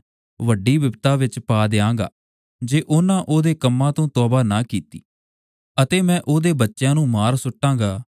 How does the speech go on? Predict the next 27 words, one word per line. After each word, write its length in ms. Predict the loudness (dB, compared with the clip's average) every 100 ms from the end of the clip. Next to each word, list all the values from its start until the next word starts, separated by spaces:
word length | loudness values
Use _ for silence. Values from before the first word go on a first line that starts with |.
| _ _ _ -6
ਅਤੇ 160 | -4
ਸਾਰੀਆਂ 500 | -6 -2 -2 0 -2
ਕਲੀਸਿਆਵਾਂ 680 | -2 -2 -2 -2 -2 0 0
ਜਾਣ 340 | 0 0 0
ਲੈਣਗੀਆਂ, 680 | 0 0 0 0 0 0 -4 -10 _ _ _ -10
ਜੋ 200 | 0 2
ਮਨਾਂ 440 | 2 2 0 -2
ਅਤੇ 180 | -2 -2
ਦਿਲਾਂ 340 | 0 0 0 2
ਦਾ 120 | 0
ਜਾਚਣ 440 | 0 -2 0 -2
ਵਾਲਾ 300 | 0 2 2
ਮੈਂ 220 | 2 0
ਹੀ 220 | 2 0 0
ਹਾਂ।" 120 | -4 -8 _ _ _ -6
ਅਤੇ 160 | -2 0
ਮੈਂ 240 | 0 0
ਤੁਹਾਡੇ 500 | 0 0 0 0 0
ਵਿੱਚੋਂ 340 | 0 -2 0 0
ਹਰੇਕ 380 | 2 2 0 0
ਨੂੰ 180 | -2
ਤੁਹਾਡੇ 440 | 0 0 0 0 -2
ਕੰਮਾਂ 400 | -2 -2 0 0
ਦੇ 140 | 0
ਅਨੁਸਾਰ 380 | 0 -2 0 -2
ਫਲ 280 | 0 -2 0
ਦੇਵਾਂਗਾ। 480 | 0 0 0 -2